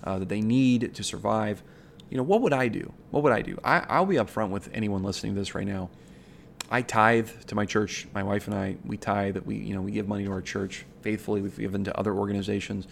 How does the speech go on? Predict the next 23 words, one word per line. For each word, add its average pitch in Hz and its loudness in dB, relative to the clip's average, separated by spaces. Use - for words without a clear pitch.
We've 95 -8
given 113 0
money 113 2
to 107 -6
nonprofits 98 0
before. 98 -4
We 160 0
have 156 2
given 135 2
money 123 4
away 107 2
at 110 2
a 107 2
moment's 107 0
notice 135 0
when 104 -2
we 98 -2
feel 104 -6
like 98 -2
we 117 0
should, 127 2
and 107 -6
we've 104 -4